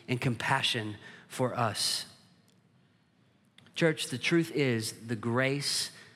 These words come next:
of this good shepherd changes us.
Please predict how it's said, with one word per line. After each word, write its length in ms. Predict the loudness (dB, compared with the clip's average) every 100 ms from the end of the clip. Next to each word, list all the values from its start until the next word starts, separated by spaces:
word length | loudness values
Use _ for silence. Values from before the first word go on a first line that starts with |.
| _
of 160 | -4 0
this 200 | -2 -2
good 580 | -4 0 2 2 -2 -8 -4
shepherd 640 | 0 2 0 -4 -6 -8 -12 -20 -20 _ _ _ -20 -20 -20 -20 _
changes 1000 | 2 4 4 2 2 0 -4 -6 -4 -4 -6 -18 -20 -20 _ _ _ _ -12
us. 460 | -8 -4 -4 -4